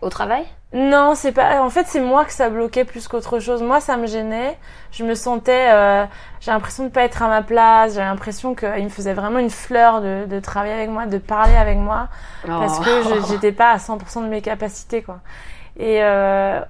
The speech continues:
Speaker 2: au début, c'était compliqué de suivre en réunion, de comprendre tout ce qui se
Speaker 1: C'est
Speaker 2: disait.
Speaker 1: fatigant.
Speaker 2: C'est, c'est très fatigant. Et en plus, je travaille dans un milieu, euh, donc il y a plusieurs Australiens, il y a aussi des Indiens, donc c'est des gens qui ont des, des accents complètement différents.
Speaker 1: Ouais.
Speaker 2: Et j'étais paumée, quoi. Donc, euh,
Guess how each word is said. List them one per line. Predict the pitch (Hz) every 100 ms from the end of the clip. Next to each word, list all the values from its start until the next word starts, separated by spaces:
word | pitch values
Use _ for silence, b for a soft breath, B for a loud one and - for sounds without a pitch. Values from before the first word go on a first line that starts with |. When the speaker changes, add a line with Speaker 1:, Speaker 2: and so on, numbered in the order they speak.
| -
Speaker 2:
au | 220
début, | 220 247 285
c'était | 311 220 196
compliqué | - 240 - 285
de | 214
suivre | 196 - 302 302 262 220
en | 202 208
réunion, | 208 208 220 247
de | 214
comprendre | 185 214 208 196 233
tout | -
ce | -
qui | 208
se | 190
Speaker 1:
C'est | 196
Speaker 2:
disait. | 226 262
Speaker 1:
fatigant. | 285 156 139 -
Speaker 2:
C'est, | - 214 196
c'est | - 208 190
très | - 269
fatigant. | 262 220 220 220 240 285 B B B B -
Et | 220
en | 208
plus, | 208 269
je | -
travaille | 220 214 226
dans | 214
un | 196
milieu, | 202 208 214 233 247 233
euh, | 196 196 196 B B B 214
donc | 214
il |
y | 214
a | 196 - -
plusieurs | 196 233 220
Australiens, | 214 - 214 240 277
il | 247
y |
a | 196
aussi | 196 208
des | 208 202
Indiens, | 208 214 208 247 269 269
donc | 214
c'est | 196 208
des | 196
gens | 202 233
qui | 226
ont |
des, | 196 185
des | 170 190 196
accents | 196 - 208
complètement | 233 240 240 233
différents. | 226 196 214 208 247 B B
Speaker 1:
Ouais. | 147 139 B -
Speaker 2:
Et | 208
j'étais | 185 202 190
paumée, | - 220 202 185
quoi. | 190 190
Donc, | 196
euh, | 196